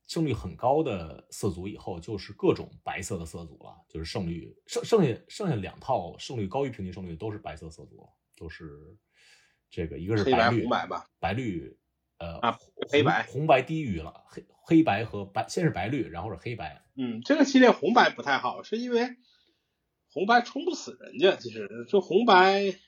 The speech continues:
Speaker 2: 嗯，就黑白，黑白就，就比红白要好。
Speaker 1: 嗯。
Speaker 2: 白绿我觉得可能比黑白要好，因为白绿其实这个人儿啊还是乌泱乌泱的，很猛。
Speaker 1: 对，白绿。
Speaker 2: 就是有很多配。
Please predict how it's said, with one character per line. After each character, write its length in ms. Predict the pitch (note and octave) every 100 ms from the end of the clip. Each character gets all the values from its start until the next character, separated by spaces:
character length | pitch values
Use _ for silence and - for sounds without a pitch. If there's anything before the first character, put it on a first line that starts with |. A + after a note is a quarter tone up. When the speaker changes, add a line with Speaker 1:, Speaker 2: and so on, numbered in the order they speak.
| _ _ A#2+
Speaker 2:
嗯， 440 | B2 B2 B2 C3+
就 100 | E3+
黑 260 | - D4+ D#4
白， 260 | F#3+ E3+
黑 220 | - C#4+ C4+
白 260 | G3+ G#3
就， 180 | G#3 G3+
就 200 | G3+ G3
比 140 | C3+
红 240 | G#2+ - F#3
白 160 | D3+
要 120 | B2 A#2
好。 360 | - - - _ _ _
Speaker 1:
嗯。 440 | G#2 G2 E2 D2+ D2 _
Speaker 2:
白 200 | - C3+
绿 440 | G3 B3 F3+ C3+ A#2+
我 160 | A2
觉 140 | - C#3
得 100 | D#3
可 120 | B2
能 160 | A#2+ C#3
比 180 | G2
黑 180 | - E3
白 160 | D#3 F#2
要 120 | E2+
好， 180 | - -
因 120 | C3+ F3+
为 60 |
白 240 | F3+ G2+ A#2+
绿 300 | G#3 A3+ F3
其 200 | - D3+
实 140 | D3+
这 100 | G#3
个 120 | F#3+
人 120 | G#2
儿 220 | F2 G2+ D#3
啊 60 |
还 180 | - B2
是 80 | D3+
乌 180 | D3 D#3
泱 240 | D3+ D3
乌 80 | C3+
泱 160 | A2
的， 80 | A2
很 140 | A2+ A#2+
猛。 220 | C#3 - _ - _ _ _ -
Speaker 1:
对， 300 | A2 D#2 D#2
白 140 | E2 F#2+
绿。 100 | B2+
Speaker 2:
就 80 | G#2+
是 160 | F2+
有 100 | A#2+
很 160 | C3+ G#2
多 100 | A2
配。 160 | D#3+